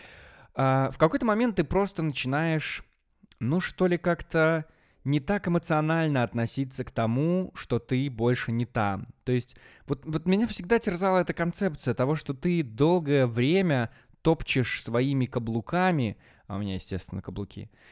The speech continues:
а, одни и те же половицы. Ну, то есть ты ходишь по одним, по одним и тем же местам, по одному и тому же полу, по кабинетам каким-то, либо там, не знаю, на этаже общаги постоянно обитаешь, или в школе топчешь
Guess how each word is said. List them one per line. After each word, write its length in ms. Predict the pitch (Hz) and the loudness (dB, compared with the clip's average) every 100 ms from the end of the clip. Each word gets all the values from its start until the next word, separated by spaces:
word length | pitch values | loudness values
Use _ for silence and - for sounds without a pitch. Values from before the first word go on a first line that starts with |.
| 131 - | -20 -18
а, 360 | - 104 101 95 | -8 -4 -4 -2
одни 360 | 113 113 175 180 | -2 0 0 0
и 20 | |
те 240 | - 156 | 0 0
же 100 | 143 | 2
половицы. 640 | 143 127 131 127 131 113 113 | 0 2 4 4 0 -2 0
Ну, 120 | 127 | 2
то 80 | 151 | 4
есть 160 | 139 131 | 2 2
ты 80 | |
ходишь 320 | 151 202 180 - | 4 4 4 4
по 140 | 143 | 4
одним, 340 | 135 143 139 | 4 2 0
по 120 | 135 135 | 2 2
одним 320 | 131 151 156 | 2 -2 -2
и 40 | |
тем 180 | 139 139 | 0 0
же 100 | 123 | 0
местам, 560 | 117 110 - 135 170 170 | -2 -4 0 2 2 2
по 80 | 123 | 0
одному 240 | 120 127 | 0 -2
и 20 | |
тому 200 | 135 123 | -2 -2
же 100 | 117 107 | -4 -6
полу, 520 | 123 131 143 147 143 | -2 2 2 2 0
по 240 | 131 113 | -2 -4
кабинетам 640 | 110 110 117 117 131 131 123 | -4 -6 -4 -2 -4 -4 -4
каким-то, 580 | 123 120 120 120 113 104 | -6 -6 -6 -6 -8 -8
либо 260 | 101 101 | -8 -8
там, 260 | - 104 107 | -8 -6 -6
не 60 | |
знаю, 300 | 98 104 101 104 | -8 -6 -6 -4
на 180 | 104 | -6
этаже 320 | 101 110 107 117 | -6 -6 -2 -4
общаги 420 | - 143 139 127 | -4 -4 -4 -6
постоянно 540 | - - 123 120 120 | -12 -4 -2 -2 -2
обитаешь, 680 | 117 113 - 117 113 113 - | -4 -6 -2 0 2 0 -6
или 120 | - | -12
в 100 | - | -12
школе 540 | - - 127 151 143 135 | -12 0 4 6 6 2
топчешь 440 | 131 120 123 - | 0 -2 -8 -10